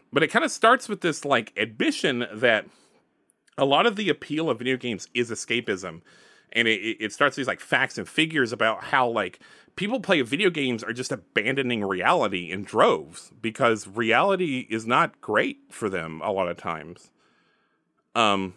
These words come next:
and so it, but it's kind of saying that, like, that's, that's not the problem. It's the litmus test of the problem. The problem is reality.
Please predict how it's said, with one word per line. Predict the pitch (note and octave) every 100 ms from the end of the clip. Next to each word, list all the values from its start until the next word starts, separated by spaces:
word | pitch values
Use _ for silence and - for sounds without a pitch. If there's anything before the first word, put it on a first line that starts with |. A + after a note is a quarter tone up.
| _ -
and | B2+
so | - F3 D#3+ B2
it, | C#3 - C#3
but |
it's | D#3+ -
kind | G#3
of | A#3
saying | - F#3 F#3
that, | D3+
like, | B2+ B2 G#2+ - _ _ _ _ _ _ _ _ _ _ _
that's, | G#2+ D3+ F3+ - - _
that's | B2 - E3+ -
not | F3 C3+
the | -
problem. | - - D#3 D3+ G#2 E2+ -
It's | A#2+ -
the | -
litmus | G2+ C#3 - G#2 -
test | - G#2+ -
of | F#2
the | F#2
problem. | - F#2 D#2 D2+ C#2 -
The | A#2+
problem | - C3 F#3 G#2 G2+
is | F#2+
reality. | F#2 G#2 F3 F#2 D#2+ C#2+